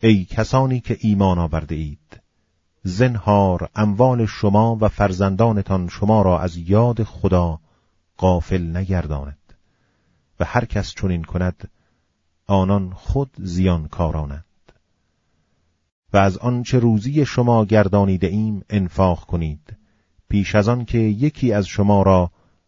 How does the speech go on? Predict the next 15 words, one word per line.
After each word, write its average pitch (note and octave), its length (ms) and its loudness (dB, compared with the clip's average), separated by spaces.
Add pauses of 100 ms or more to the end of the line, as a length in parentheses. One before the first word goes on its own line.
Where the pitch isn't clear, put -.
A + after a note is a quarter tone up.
مرگ G2+ 600 0
فرا F#2+ 300 2
رسد E2+ 440 -4
و F2+ 100 0
بگوید: F#2 600 0 (480)
«پروردگارا، F#2 880 2 (540)
چرا C#3 460 2
تا A2+ 200 4
مدتی G#2+ 640 0
بیشتر G2 720 0 (140)
اجل A#2+ 380 0
مرا G#2 360 4
به F2+ 140 -2
تأخیر F2+ 600 -4
نگنداختی F#2 960 -2